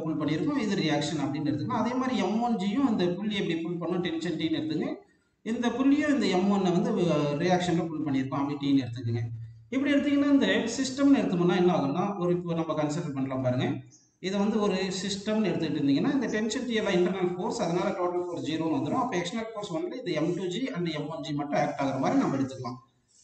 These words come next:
அப்படி எடுத்தீங்கன்னா வந்து, அப்போ இந்த எம் டூ அதிகமா இருக்கு. அப்போ எம் டூ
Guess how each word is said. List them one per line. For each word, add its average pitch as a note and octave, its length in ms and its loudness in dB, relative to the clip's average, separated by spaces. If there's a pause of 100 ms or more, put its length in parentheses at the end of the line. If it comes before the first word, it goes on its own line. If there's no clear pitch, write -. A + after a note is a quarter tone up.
(140)
அப்படி B3 220 4
எடுத்தீங்கன்னா C#4 540 4
வந்து, A3+ 240 4 (540)
அப்போ A3 160 0 (280)
இந்த A#3 160 2 (140)
எம் C#4 220 8
டூ D4+ 80 2 (200)
அதிகமா A3+ 360 4
இருக்கு. - 260 2
அப்போ F#3 140 -2 (280)
எம் C3+ 120 4
டூ - 60 -4